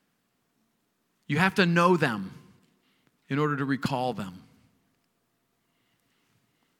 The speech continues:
Physically, there's a piece of this. Mentally,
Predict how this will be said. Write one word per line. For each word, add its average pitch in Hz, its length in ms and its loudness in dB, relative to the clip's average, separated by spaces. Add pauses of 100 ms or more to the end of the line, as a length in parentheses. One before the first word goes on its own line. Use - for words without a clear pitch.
(2250)
Physically, 147 680 -4 (420)
there's 139 200 2
a 131 80 -2
piece 147 380 -4
of 135 80 -4
this. 135 240 -4
Mentally, 151 840 0